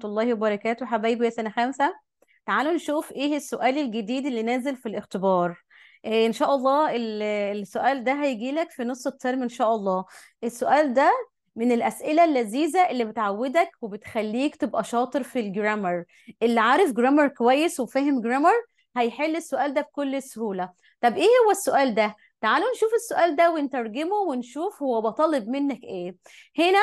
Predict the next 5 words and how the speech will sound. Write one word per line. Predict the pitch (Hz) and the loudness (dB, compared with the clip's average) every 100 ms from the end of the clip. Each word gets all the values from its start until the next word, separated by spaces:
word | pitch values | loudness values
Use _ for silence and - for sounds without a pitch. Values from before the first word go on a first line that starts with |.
| 466 | 2
السؤال | 302 - - 254 339 381 247 | 0 -4 0 4 6 6 4
بيقول: | 226 - 269 285 370 466 - _ _ 247 | -2 -4 -4 0 2 2 -2 _ _ -2
"Read | 311 359 453 - | 2 4 2 0
and | 214 208 190 | -4 -4 -4
write | 233 302 330 392 | -2 0 0 -2